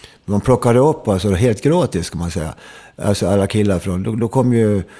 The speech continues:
Ålberg, Söderström, Mårtensson, bröderna Abrahamsson. Nisse Nilsson var den enda som var lite äldre, Olle Öst, de var lite tillhörande äldre skolan. Men det var,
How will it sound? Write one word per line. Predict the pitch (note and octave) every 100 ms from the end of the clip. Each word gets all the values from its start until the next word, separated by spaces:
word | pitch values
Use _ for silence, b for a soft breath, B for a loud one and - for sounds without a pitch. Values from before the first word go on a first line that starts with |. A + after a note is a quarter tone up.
| B
Ålberg, | - A2+ A#2+ G2+ G#2+
Söderström, | F#2+ A#2 A2 A2 F#2+ G#2+ G2+
Mårtensson, | G#2+ A2 A2+ G#2 F#2 G2+ F#2+ B B
bröderna | A2 A2 A2+ A2+
Abrahamsson. | A2 A2 G2+ G2 F#2 B B B B _ _ - _ _
Nisse | A2 C3 A#2+ C3+
Nilsson | C#3 D3 C3+ B2
var | A2 G#2+
den | A2
enda | A#2+
som | A2
var | G#2
lite | G2+ G2+
äldre, | G2 G2+ G2
Olle | G#2 G2+
Öst, | G#2+ F#2 -
de | G#2
var | G2+
lite | F#2 -
tillhörande | G2+ F2+ F2+ F#2
äldre | G2+
skolan. | E2+ E2+ D#2+
Men | E2+ G#2+
det |
var, | C3 B2+